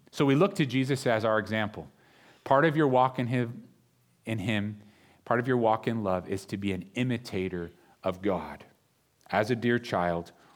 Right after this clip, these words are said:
willing to sacrifice. Verse two, "And walk in love,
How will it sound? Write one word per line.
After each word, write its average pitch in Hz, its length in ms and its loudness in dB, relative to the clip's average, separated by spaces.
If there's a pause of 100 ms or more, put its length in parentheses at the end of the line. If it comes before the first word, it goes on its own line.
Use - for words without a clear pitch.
willing 104 540 0 (360)
to 101 100 -8
sacrifice. - 920 -8 (1900)
Verse 117 260 0
two, 139 380 2
"And 101 180 -2
walk 139 280 4
in 151 160 2
love, 98 420 -2